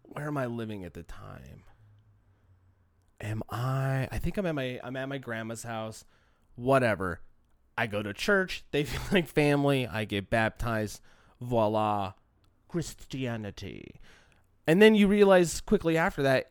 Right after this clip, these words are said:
it's all, it's all fake. It's just a social gathering. It's a social structure. It's another thing to put on someone else to have another rung above. It's just dog shit. <laughs> It's what it is.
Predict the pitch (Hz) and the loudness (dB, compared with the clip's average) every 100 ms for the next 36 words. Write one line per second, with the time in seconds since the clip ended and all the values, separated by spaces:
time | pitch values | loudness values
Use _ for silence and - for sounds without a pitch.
0 | - 190 185 208 214 202 190 - 233 220 | -2 0 2 4 4 4 0 6 6 6
1 | - 285 - - _ - - - 202 - | 4 4 2 -10 _ -10 -8 -2 -2 -2
2 | 180 - 240 - 147 120 90 80 76 73 | -2 4 4 2 -4 -4 -4 -8 -14 -14
3 | 110 - - 147 135 131 - 196 - - | -14 -12 -4 -4 -4 -6 0 0 0 0
4 | 190 180 - - - 135 135 135 147 147 | 0 0 -6 -18 -10 -6 -2 0 2 2
5 | 143 143 139 123 - 143 120 123 120 127 | 0 -2 -2 -4 -4 -2 -2 -4 -4 -8
6 | 113 110 113 110 - 123 107 113 107 104 | -6 -4 -4 -4 -6 -8 -4 -4 -2 -4
7 | 113 110 104 95 107 113 113 104 107 104 | -4 -6 -6 -4 -4 -2 -6 -6 -6 -4
8 | 143 - - 285 - - 135 - - - | -4 -4 2 2 2 -6 -16 -20 -4 2
9 | 131 120 - 80 - _ _ _ _ _ | 2 0 -10 -16 -20 _ _ _ _ _
10 | _ - - - 151 - - 147 139 123 | _ -6 -4 -2 -4 -4 -6 0 0 0
11 | 101 62 - | -6 -12 -16